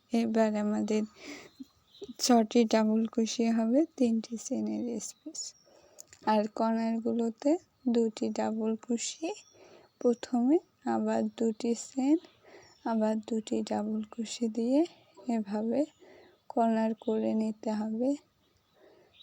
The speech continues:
তো আমি এভাবেই পুরোটি করে ফিরে আসব। তো পুরাটে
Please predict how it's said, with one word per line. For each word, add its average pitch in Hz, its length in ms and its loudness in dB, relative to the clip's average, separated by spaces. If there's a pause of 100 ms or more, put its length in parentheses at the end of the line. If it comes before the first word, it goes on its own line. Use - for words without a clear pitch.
তো 269 100 2
আমি 233 380 2
এভাবেই 254 540 2
পুরোটি 226 640 -2
করে 226 400 -2
ফিরে 226 380 -2
আসব। 226 500 -2 (640)
তো 247 160 4
পুরাটে 233 720 -6